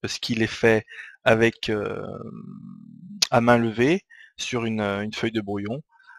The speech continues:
Euh, on n'oublie pas quand même les grands principes de base avec un titre, euh, et un petit bout de cartouche où on indique le nom, votre nom, votre prénom, donc c'est-à-dire la personne qui a relevé les mesures, euh, la date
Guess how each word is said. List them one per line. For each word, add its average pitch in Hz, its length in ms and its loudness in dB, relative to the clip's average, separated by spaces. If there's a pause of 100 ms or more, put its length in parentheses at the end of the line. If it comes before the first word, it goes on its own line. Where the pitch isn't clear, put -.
(100)
Euh, 87 440 -4
on 113 80 -4
n'oublie 120 240 -2
pas 127 120 6
quand 120 140 4
même 113 100 4
les 113 80 2
grands 117 260 0
principes 113 360 -4
de 110 100 0
base 113 340 12
avec 104 380 0
un 117 100 2
titre, - 480 -4
euh, - 140 -2 (480)
et 117 160 2
un 113 60 4
petit - 180 -6
bout 117 100 -12
de - 60 -16
cartouche - 640 0
où 107 300 -8
on 110 80 0
indique 107 340 -2
le 110 80 -4
nom, 110 120 -4
votre 113 240 -8
nom, 113 100 0
votre 104 160 0
prénom, 143 460 0
donc 110 180 -8
c'est-à-dire 104 380 0
la 104 80 4
personne 107 340 -8
qui - 100 -6
a 101 40 2
relevé 104 420 -2 (300)
les 113 80 -2
mesures, 113 500 0 (360)
euh, 104 360 2
la 110 180 6
date 123 440 6